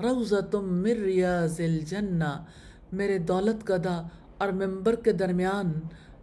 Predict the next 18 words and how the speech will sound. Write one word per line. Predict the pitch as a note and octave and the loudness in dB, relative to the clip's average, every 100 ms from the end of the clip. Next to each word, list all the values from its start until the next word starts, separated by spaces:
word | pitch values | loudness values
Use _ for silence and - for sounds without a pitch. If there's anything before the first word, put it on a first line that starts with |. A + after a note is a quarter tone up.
| E3 | -8
जन्नत | D#3+ A3 A#3 C4+ - | 2 4 4 0 2
के | A3+ | 2
बागों | F3 F3+ F3+ A3 | 4 2 2 0
में | G3 F#3+ | 0 -4
से | - A3 A3 | -2 -2 0
एक | F3 F#3 F3+ | 0 0 -2
बाग | D3 D3+ D3 D#3 C3+ | -6 -4 -2 -2 -4
है। | C3 C3 C3 - - - - - - - - - - - - - F#3+ | -8 -10 -10 -16 -20 -20 -20 -20 -20 -20 -20 -20 -20 -20 -20 -14 -6
जो | F3+ | 0
लोग | B3+ D4 C#4 - - - - | 2 2 0 -8 -20 -20 -10
मोहम्मद | F3+ F#3+ A3+ D#4 | -6 -2 -2 -2
सल्लल्लाहु | - B3 A3+ G#3+ G#3+ G#3+ | -4 -2 2 4 6 4
अलैहि | G#3 G3+ | 4 2
वसल्लम | F#3+ G3+ G3 G#3 | 0 -4 -2 -4
से | G#3 - | -6 -6
मोहब्बत | F#3+ E3 D3+ G3+ G#3 | -4 -4 -4 -6 -8
रखते | F#3 - F#3+ | -10 -8 -8
हैं, | F#3 D3 D3+ | -6 -6 -8